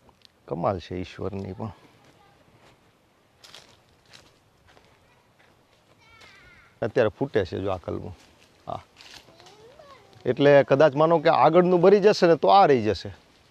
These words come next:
ઠંડીમાં હરખો તો આ રાઉન્ડ, ઓછા ઠંડીના રાઉન્ડમાં આવશે તો. અને કદાચ માનો કે ઉપલું રહી ગયું, ઉપર ઉપર પહેલાં આવે, એ રહી ગયું અને આને ઠંડીનો રાઉન્ડ આવી જશે તો આ ભરી જશે.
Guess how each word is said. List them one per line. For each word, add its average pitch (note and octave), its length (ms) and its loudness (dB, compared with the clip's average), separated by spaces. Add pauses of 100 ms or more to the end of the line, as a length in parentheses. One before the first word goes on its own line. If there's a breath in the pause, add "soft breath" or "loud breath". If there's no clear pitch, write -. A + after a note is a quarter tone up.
(320)
ઠંડીમાં C#3 440 2
હરખો C3+ 240 0
તો B2+ 100 0
આ B2 80 4
રાઉન્ડ, C3+ 360 0
ઓછા C3+ 260 0
ઠંડીના B2 600 -2
રાઉન્ડમાં A2+ 420 0
આવશે G2 200 -6
તો. G2+ 180 -14 (500 soft breath)
અને C3+ 180 -2
કદાચ F3+ 340 2
માનો E3 420 0
કે D#3+ 60 -4
ઉપલું G3 400 2
રહી G3 220 4
ગયું, B2 260 -2
ઉપર E3 320 -2
ઉપર E3 180 0
પહેલાં D#3 300 4
આવે, A2 240 -4 (580 soft breath)
એ F#3+ 160 4
રહી G#3+ 300 4
ગયું C3+ 380 -2
અને D3+ 160 -2
આને F3+ 220 2
ઠંડીનો F#3 500 4
રાઉન્ડ D#3+ 300 2
આવી F3+ 160 4
જશે C3 240 0
તો B2+ 120 -2
આ A#2+ 100 6
ભરી F#2+ 260 -2
જશે. F2+ 280 -12